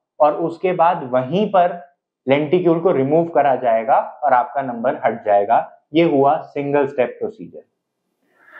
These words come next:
अगर हम blade फ्री LASIK की बात करें तो उसमें आपको proof के तौर पर ये consumable pack मिलेगा जो बताता है कि आपने femtosecond laser से फ्लैप बनवाया है, ना कि ब्लेड से।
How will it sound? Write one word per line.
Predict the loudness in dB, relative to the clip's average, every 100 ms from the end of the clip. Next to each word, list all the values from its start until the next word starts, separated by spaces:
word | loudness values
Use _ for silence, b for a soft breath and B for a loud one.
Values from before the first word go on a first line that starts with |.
| B B 0
अगर | 4 4 4
हम | 2 2 -4 -14 _ _ _ _
blade | -8 2 4 4 0
फ्री | -4
LASIK | 0 0 0 -2
की | 2
बात | 2 2 -4
करें | -10 -6
तो | -2 -2
उसमें | -2 -2
आपको | 0 0 0 -4
proof | -2 -2 -2 -2
के | -4
तौर | 2 2 2
पर | -2 -2 -2
ये |
consumable | -2 -2 0 0 2 2 2 0
pack | -2 -2 -4
मिलेगा | -4 -2 2 0 0 -14 _ _ _ _ _ _ -2
जो | 2 2
बताता | 2 2 0 -2
है | -2 -4
कि | -2
आपने | 0 0 0 -8
femtosecond | -2 -4 0 -2 -2 -2 -2
laser | 2 2 2 0
से | -2
फ्लैप | -2 0 0 -2
बनवाया | -6 0 2 2 0
है, | -4 -12 _ _
ना | 0 0
कि | 2 -2
ब्लेड | 0 0 0
से। | -4 -14